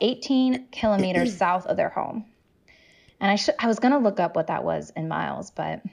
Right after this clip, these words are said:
Speaker 1: I didn't. I don't know.
Speaker 2: A ways.
Speaker 1: It's a
Speaker 2: It's a
Speaker 1: ways.
Speaker 2: ways.
Speaker 1: But on June twenty-ninth, nineteen ninety-one, one of the blocks was found by a father and a son fishing, and Leslie was actually able to be identified by her dental records.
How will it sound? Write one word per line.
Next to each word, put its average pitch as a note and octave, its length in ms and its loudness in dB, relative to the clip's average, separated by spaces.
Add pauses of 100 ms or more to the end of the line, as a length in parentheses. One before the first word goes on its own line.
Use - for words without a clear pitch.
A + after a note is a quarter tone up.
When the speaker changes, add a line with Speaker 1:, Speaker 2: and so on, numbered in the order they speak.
(600)
Speaker 1:
I F3+ 60 -4
didn't. - 380 -12 (720)
I D#3 160 -6
don't - 180 -10
know. - 120 -20 (160)
Speaker 2:
A A#3 60 8
ways. D#3 480 2 (120)
Speaker 1:
It's G#3+ 180 2
a A3 40 4
Speaker 2:
It's - 180 0
a A3 60 2
Speaker 1:
ways. G#3+ 100 -8
Speaker 2:
ways. B2+ 460 -6 (1120)
Speaker 1:
But A#3 380 8
on A3+ 260 2
June B3 240 0
twenty-ninth, A#3+ 640 0
nineteen F#3+ 280 -2
ninety-one, F#3+ 520 0
one G3 160 2
of A#3 80 2
the C#4+ 60 6
blocks G3+ 360 0
was - 160 -6
found F#3 300 -2
by G#3 120 0
a G3 100 0
father A3 440 4
and G3 200 0
a F#3+ 40 -4
son F3 280 -6
fishing, - 460 -6 (500)
and G3+ 140 4
Leslie A3 260 8
was G#3+ 200 0
actually G#3+ 400 0
able G3+ 260 4
to G3+ 160 -2
be F#3+ 180 4
identified E3+ 800 2
by E3 180 -2
her E3 200 -8
dental E3 280 -8
records. - 580 -16